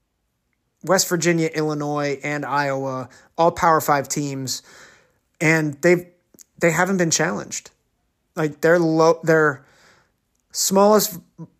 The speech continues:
margin of victory is seventeen. So I, like, they're,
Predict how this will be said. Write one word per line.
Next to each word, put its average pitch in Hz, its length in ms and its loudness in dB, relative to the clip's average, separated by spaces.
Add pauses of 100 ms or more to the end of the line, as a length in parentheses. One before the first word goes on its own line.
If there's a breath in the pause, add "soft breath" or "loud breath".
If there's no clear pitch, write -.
margin 175 380 4
of 147 60 -2
victory 170 340 -2
is 139 100 -4
seventeen. 143 580 -6 (1400)
So 147 220 0
I, 156 220 -4 (100)
like, 165 240 2
they're, 175 320 2